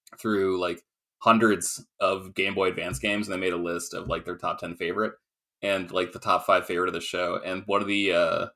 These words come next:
<laughs> one of the hot takes on that show was that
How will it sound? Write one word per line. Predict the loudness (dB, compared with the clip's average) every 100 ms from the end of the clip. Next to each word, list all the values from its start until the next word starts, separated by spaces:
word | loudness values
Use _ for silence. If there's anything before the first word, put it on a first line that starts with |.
| -18
<laughs> | -18 -18 _ _ _ -20 -16 -14 -16 _
one | 4 6
of | 8
the |
hot | 8 8 6
takes | 6 2 4
on | 6
that | 6 4
show | 2 4 4
was | 2 0 0
that | 2 2 0